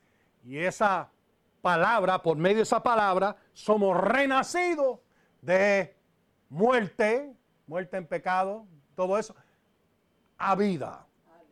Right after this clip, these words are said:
Y hay tantas escrituras que, que podemos ver esto. Pero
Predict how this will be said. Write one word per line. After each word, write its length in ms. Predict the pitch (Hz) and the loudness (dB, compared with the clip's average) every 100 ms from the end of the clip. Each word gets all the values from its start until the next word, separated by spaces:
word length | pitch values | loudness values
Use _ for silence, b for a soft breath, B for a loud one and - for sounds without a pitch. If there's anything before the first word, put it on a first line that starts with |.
| _ _ _ _ _ _ | _ _ _ _ _ _
Y 40 | 127 | -6
hay 120 | 135 | -4
tantas 340 | 156 147 143 | -4 -4 -4
escrituras 460 | 135 131 120 135 131 | -4 -6 -6 -6 -6
que, 320 | 131 117 117 - | -6 -6 -8 -12
que 280 | 117 110 95 - | -12 -12 -16 -12
podemos 320 | 123 131 120 | -8 -6 -4
ver 180 | 131 123 | -4 -4
esto. 340 | - 117 113 _ _ _ _ _ _ _ - b b b b - | -8 -16 -20 _ _ _ _ _ _ _ -20 b b b b -4
Pero 600 | 135 139 135 127 113 | 0 0 0 -2 -4